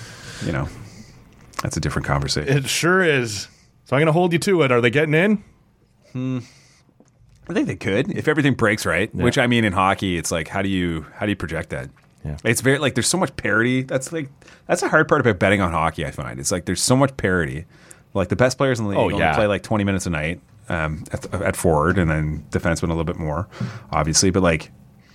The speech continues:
Speaker 2: It's not even remotely shocking when the worst team in the league beats your team on a re-, or my t-, like, uh, just, you know,
Speaker 1: Yeah.
Speaker 2: upsets happen all
Speaker 1: But
Speaker 2: the
Speaker 1: it's like,
Speaker 2: time
Speaker 1: if,
Speaker 2: in the
Speaker 1: if an
Speaker 2: N H L.
Speaker 1: injury afflicted one of Toronto's top three,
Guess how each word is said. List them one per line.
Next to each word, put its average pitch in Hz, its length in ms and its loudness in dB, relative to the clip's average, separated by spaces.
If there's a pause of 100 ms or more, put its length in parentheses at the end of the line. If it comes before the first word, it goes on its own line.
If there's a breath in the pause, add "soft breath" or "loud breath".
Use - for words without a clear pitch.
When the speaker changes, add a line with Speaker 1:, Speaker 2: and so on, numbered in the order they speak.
(160 soft breath)
Speaker 2:
It's 143 220 0
not 170 180 2
even 156 380 2
remotely 135 380 2
shocking 117 420 0
when 98 140 2
the 95 40 2
worst 98 280 2
team 101 160 2
in 92 60 2
the 90 60 2
league 87 220 0
beats 85 240 -4
your 85 120 0
team 82 260 -2
on 78 120 0
a 76 60 -2
re-, 76 200 -8 (180)
or 165 120 2
my 107 200 2
t-, - 120 -10
like, 107 140 2
uh, 107 160 2
just, 131 240 0 (460)
you 151 100 0
know, 80 180 -2 (300)
Speaker 1:
Yeah. 139 160 2
Speaker 2:
upsets 139 360 0
happen 117 340 2 (100)
all 127 280 2
Speaker 1:
But 185 60 4
Speaker 2:
the - 40 -2
Speaker 1:
it's 202 60 0
like, 214 100 4
Speaker 2:
time 113 260 4
Speaker 1:
if, 90 80 0
Speaker 2:
in 82 60 0
the 82 80 0
Speaker 1:
if 135 100 0
an 131 60 2
Speaker 2:
N 131 60 4
H - 20 4
L. 143 60 4
Speaker 1:
injury 151 260 2
afflicted 120 500 0
one 107 160 2
of 101 100 0
Toronto's 101 320 -2
top 98 280 -2
three, 82 500 -4